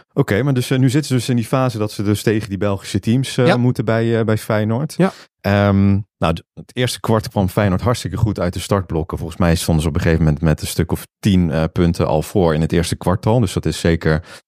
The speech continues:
Speaker 1: hè, je, in Nederland spelen ze vier keer tien minuten. Dus dat is, eh, hartstikke goed.
Speaker 3: Ja.
Speaker 1: Ehm, maar toen kwam Leuven vrij snel, eh, toch langs zij in, vanaf het tweede kwart.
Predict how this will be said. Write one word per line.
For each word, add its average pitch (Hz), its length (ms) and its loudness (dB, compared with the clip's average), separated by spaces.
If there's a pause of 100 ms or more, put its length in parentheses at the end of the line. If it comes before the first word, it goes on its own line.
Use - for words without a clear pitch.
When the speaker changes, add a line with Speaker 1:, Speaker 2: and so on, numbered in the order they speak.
(140)
Speaker 1:
hè, 87 140 0
je, 87 280 4
in 85 80 2
Nederland 82 320 2
spelen 85 220 0
ze - 80 -6
vier 85 180 2
keer 85 160 -2
tien 82 180 0
minuten. 80 300 2
Dus 76 120 -4
dat - 160 -4
is, 76 220 -4
eh, 73 440 0
hartstikke - 420 -2
goed. - 360 0
Speaker 3:
Ja. 180 140 0 (420)
Speaker 1:
Ehm, 98 340 2
maar 101 140 2
toen 127 140 2
kwam 110 320 0
Leuven 104 400 0
vrij 104 240 0
snel, 107 440 2
eh, 101 100 2
toch - 180 0
langs 104 300 2
zij 101 240 2
in, 123 120 0
vanaf 104 280 0
het 101 80 -4
tweede 101 280 2
kwart. 101 440 -2